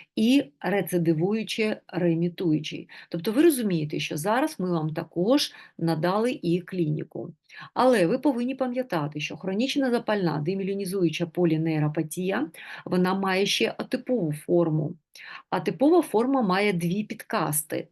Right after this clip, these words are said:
да? Це асиметричний варіант і фокальний варіант. Асиметричний варіант — це сенсорні і рухові порушення, які є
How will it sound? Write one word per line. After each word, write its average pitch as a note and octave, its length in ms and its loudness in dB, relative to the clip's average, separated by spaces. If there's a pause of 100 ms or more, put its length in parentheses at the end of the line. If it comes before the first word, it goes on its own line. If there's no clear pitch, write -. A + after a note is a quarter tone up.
да? B3 240 0 (300)
Це A3 340 2
асиметричний F3+ 880 0
варіант C4+ 500 2
і G#3 120 -2
фокальний F#3 600 0 (160)
варіант. D#3+ 580 -2 (580)
Асиметричний B3 800 0
варіант — D#3+ 500 0
це F3 100 -6
сенсорні F3 800 2
і - 200 -4
рухові F3+ 420 0
порушення, D#3+ 680 0
які G#3+ 320 -2
є F3 260 2